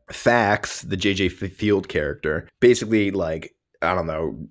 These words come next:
plays his villain card at the end. It's like, "Oh yeah, by the way, I'm also the secondary villain in this movie." Uh, and so that gets taken care of. And so Fassbender's the only one who makes it back alive. And then Agricola's like, "Yeah, we should kill him so the story never gets out."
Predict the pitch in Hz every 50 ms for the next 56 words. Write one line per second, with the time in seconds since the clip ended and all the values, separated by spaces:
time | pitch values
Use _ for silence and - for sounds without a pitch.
0 | - - - - 107 107 117 110 - 113 98 92 87 104 104 107 101 98 90 -
1 | - 85 78 82 82 82 82 - - 80 82 82 80 82 85 82 - 92 - 120
2 | 117 117 117 101 92 98 101 101 104 104 104 92 90 - - 92 92 90 92 90
3 | - - 92 87 87 - - 90 - 87 82 82 82 80 80 80 71 85 85 82
4 | 80 76 73 73 76 73 - - 80 80 85 76 76 90 90 - _ _ _ 101
5 | 95 87 85 85 82 - 92 90 - 98 87 82 104 110 - - 95 82 - -
6 | - 90 - 85 82 - 82 80 80 80 80 85 85 82 - 90 82 - 98 101
7 | - - - 98 90 87 82 80 85 85 85 85 85 82 85 85 80 78 80 80
8 | - - - 71 71 - 76 76 76 76 76 80 80 - - 85 82 82 80 78
9 | 76 67 67 92 92 - 104 95 - 101 92 90 85 85 78 76 78 - _ _
10 | _ - 87 95 92 90 95 101 113 107 - 90 78 78 - - 80 73 - -
11 | 76 73 71 71 - - 76 73 73 - - - 82 78 78 82 76 73 71 76
12 | 78 - 76 - - - 69 76 76 76 80